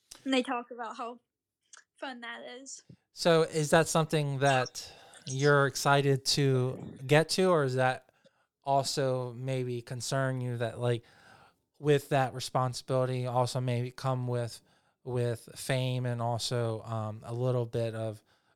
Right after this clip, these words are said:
Speaker 2: overwhelming, like, people going to want your time all the time?
Speaker 1: It's definitely something I look forward to, but it can be a bit overwhelming.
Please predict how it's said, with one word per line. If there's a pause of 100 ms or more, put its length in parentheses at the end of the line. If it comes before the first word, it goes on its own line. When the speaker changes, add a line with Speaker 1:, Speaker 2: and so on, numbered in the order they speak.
Speaker 2:
overwhelming,
like,
people
going
to (680)
want
your
time
all
the
time? (3000)
Speaker 1:
It's
definitely
something
I
look
forward
to, (120)
but (340)
it
can
be
a
bit (120)
overwhelming.